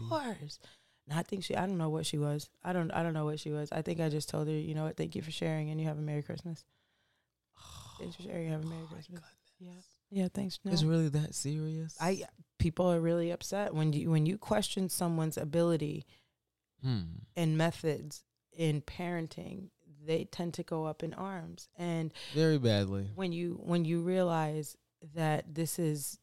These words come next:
Speaker 1: deflection
Speaker 2: Mm.
Speaker 1: and not reflection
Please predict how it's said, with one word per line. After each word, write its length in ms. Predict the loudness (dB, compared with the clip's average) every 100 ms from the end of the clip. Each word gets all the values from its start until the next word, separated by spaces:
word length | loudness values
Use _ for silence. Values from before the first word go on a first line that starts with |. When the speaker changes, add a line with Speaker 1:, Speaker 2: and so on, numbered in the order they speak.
| -8
Speaker 1:
deflection 760 | -6 -2 0 0 -4 -6 -8 -10 -6
Speaker 2:
Mm. 200 | -4 -4 -8 -6
Speaker 1:
and 460 | -2 0 2 2
not 680 | 2 2 2 2 2 0 -4 -14 -20 -10
reflection 680 | -4 -2 -2 -2 -4 -6 -6